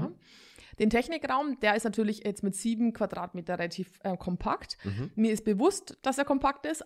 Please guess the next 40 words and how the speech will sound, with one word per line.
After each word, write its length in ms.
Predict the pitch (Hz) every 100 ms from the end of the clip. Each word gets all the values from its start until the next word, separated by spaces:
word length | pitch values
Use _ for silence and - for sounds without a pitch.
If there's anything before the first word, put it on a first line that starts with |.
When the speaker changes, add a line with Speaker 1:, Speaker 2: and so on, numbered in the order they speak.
| -
Speaker 2:
aber 240 | 214 269
ich 140 | 214 185
weiß 240 | 185 -
auch, 220 | - 208
dass 160 | 208 190
es 160 | 175 -
geht. 300 | 196 294 -
Und 180 | 208 202
sollte 340 | 220 247 262
der 280 | 208 190 185
ein 160 | 190 220
oder 200 | 202 196
andere 340 | 208 208 208
Hausanbieter 420 | 202 220 208 202
sich 220 | 202 196
etwas 320 | 196 - 180 -
schwer 300 | - 180 214
tun, 320 | - 277 285
kann 240 | - 190
man 240 | 175 - 185
mit 240 | 180 -
mehreren 340 | 190 185 185 190
Möglichkeiten 540 | 208 262 - 254 254
arbeiten. 500 | - 233 240 247 233
Zum 140 | 208 -
einen 200 | 208 208
die 140 | 208
Tür 200 | - 254
schon 160 | 247 220
mal 120 | 196
nach 180 | 190 -
außen 280 | 196 233 247
aufgehen 340 | 254 - 262
lassen, 300 | 254 269 302
Speaker 1:
Mhm. 40 | 202
Speaker 2:
spart 320 | 208 220 226
man 120 | 226
ein 100 | 226
bisschen 260 | 233 247 240
Platz. 320 | 262 277